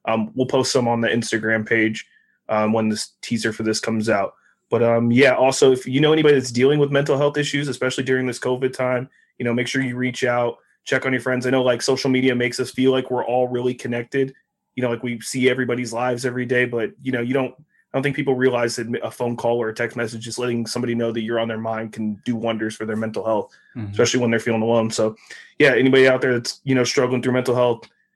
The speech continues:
Speaker 1: thoughts are always with you. Hope that, uh, you know, everybody gets the help they need, but glad that they have months like this to shine light on, uh, you know, these kind of issues.
Speaker 2: Real shit.
Speaker 1: And the last one was for all the moms out there, man. Mother's Day this weekend. Shout out to all the beautiful ladies that hold us down, grandmas, moms, aunties,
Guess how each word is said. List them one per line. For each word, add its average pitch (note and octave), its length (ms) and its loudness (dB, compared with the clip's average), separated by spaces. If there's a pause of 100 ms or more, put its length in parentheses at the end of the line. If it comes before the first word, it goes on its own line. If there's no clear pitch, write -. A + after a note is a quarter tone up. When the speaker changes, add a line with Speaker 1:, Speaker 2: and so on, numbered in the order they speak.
(340)
Speaker 1:
thoughts A#2+ 200 -2
are B2 120 2
always B2 200 0
with A#2+ 200 -2
you. A#2+ 220 0
Hope A#2 280 -4
that, A#2 200 -2
uh, A#2 320 0 (120)
you B2+ 100 -6
know, A2+ 120 -2
everybody A#2 320 -4
gets A#2 200 -6
the A#2 60 -4
help A2 160 -6
they A2 80 -6
need, A2+ 320 -2
but G#2+ 200 -2 (440)
glad A#2+ 240 0
that B2 120 -4
they A#2+ 100 2
have A#2 160 0
months A2+ 200 0
like A2 120 -4
this A2+ 180 -6
to A2 180 -2
shine A#2 300 -2
light G#2+ 200 -2
on, G#2+ 280 0
uh, G#2+ 260 -2 (460)
you A#2 80 -2
know, G#2+ 80 0
these A2+ 180 -2
kind A#2 160 -4
of G#2+ 80 -4
issues. G#2+ 440 -2 (720)
Speaker 2:
Real G#2 120 -10
shit. A2 180 -10 (520)
Speaker 1:
And D3 180 6
the D#3 60 6
last F3 240 4
one F3+ 80 2
was E3 140 2
for D#3+ 100 2
all E3 100 4
the F3+ 60 2
moms G#3 300 4
out C#3+ 180 4
there, A#2+ 160 4
man. C#3 340 2 (140)
Mother's D3+ 260 2
Day D3+ 120 4
this D3 200 -2
weekend. D#3+ 380 0
Shout D3 140 2
out C#3+ 140 4
to D3+ 80 -2
all C#3+ 140 2
the C#3 100 0
beautiful C#3+ 360 -4
ladies C#3+ 320 2
that C#3 160 0
hold C#3+ 220 0
us C#3 100 -2
down, C3+ 300 2
grandmas, C#3 440 2
moms, C3+ 360 2
aunties, C3+ 640 -2